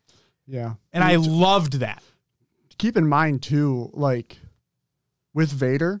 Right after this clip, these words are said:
Speaker 2: Yeah.
Speaker 1: what the Emperor did is that that suit is outdated. He purposely put old cybernetics in there. His new hand, it lags, like, from mind to hand. Like, it,
Speaker 2: I
Speaker 1: it
Speaker 2: did not know
Speaker 1: lags.
Speaker 2: this.
Speaker 1: There's needles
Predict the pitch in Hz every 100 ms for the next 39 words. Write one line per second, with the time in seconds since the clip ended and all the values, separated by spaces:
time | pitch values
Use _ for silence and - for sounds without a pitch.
0 | - 170 143 - 160 156 156 135 165 180
1 | 196 165 139 139 135 175 233 _ _ _
2 | 160 143 185 175 175 208 - - 165 220
3 | - _ _ _ - 165 151 123 - _
4 | - 170 165 147 143 113 - _ _ 196
5 | - 185 202 190 190 185 - - 160 156
6 | _ _ - 151 165 170 165 - _ _
7 | _ _ - 147 170 175 139 135 - 135
8 | 123 127 139 _ _ _ _ _ 165 143
9 | 170 202 147 147 151 185 175 165 139 135
10 | 131 165 190 196 - _ - 160 139 170
11 | 151 143 135 160 151 131 135 139 196 -
12 | 151 139 160 143 - _ _ _ _ _
13 | _ - 135 131 131 156 131 123 - -
14 | 175 147 147 151 208 165 - -